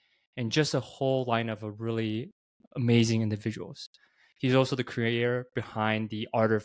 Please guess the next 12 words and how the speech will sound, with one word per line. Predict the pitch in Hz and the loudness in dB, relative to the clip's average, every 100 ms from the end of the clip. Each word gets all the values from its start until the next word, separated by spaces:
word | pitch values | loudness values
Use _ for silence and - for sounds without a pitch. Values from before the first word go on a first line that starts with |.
| - | -4
Interviewing | 131 120 117 120 127 135 135 - | -4 -2 -2 -2 -2 -4 -8 -8
course, | - 139 170 - - _ _ _ _ _ _ | 0 2 0 -4 -10 _ _ _ _ _ _
um, | 127 113 110 107 107 107 107 _ _ _ | 0 2 2 0 -4 -8 -12 _ _ _
where | 127 | 2
he | 131 | 2
teaches | 127 135 131 123 | 2 0 0 -2
you | 117 | -2
how | - 117 | 0 0
to | 117 113 110 113 _ _ _ - | 2 -2 -4 -10 _ _ _ -10
lead | 123 123 135 131 | -4 2 2 2
world-class | 120 120 123 123 - 117 110 107 - 190 | 0 4 4 4 0 -2 0 -4 -10 -8
interviews. | 120 120 - 156 - | -8 -8 -10 -16 -16